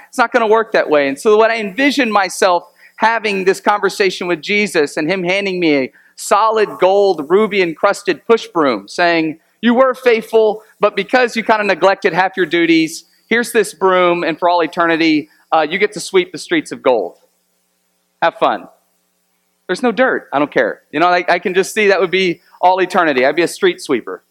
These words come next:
okay? That's how I see that playing out. And so that's exactly the shift. It's a noble task. It's over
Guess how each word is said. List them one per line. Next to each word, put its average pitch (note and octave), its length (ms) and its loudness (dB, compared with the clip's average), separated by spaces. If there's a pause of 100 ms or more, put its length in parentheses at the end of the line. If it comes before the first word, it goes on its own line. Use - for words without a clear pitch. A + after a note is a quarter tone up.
okay? D3+ 300 0
That's D#3 380 -2 (260)
how D#3+ 120 2
I D3+ 80 0
see E3 180 -2
that D#3 180 0
playing D#3+ 220 2
out. D3 180 0 (260)
And F3+ 140 -4
so G3+ 120 4
that's G#3 220 0
exactly G#3+ 960 -2 (220)
the F3+ 100 2
shift. F3+ 480 0
It's E3 140 -4
a F3+ 60 2
noble G#3 420 2
task. G3 520 -2
It's - 140 -2
over G3+ 360 0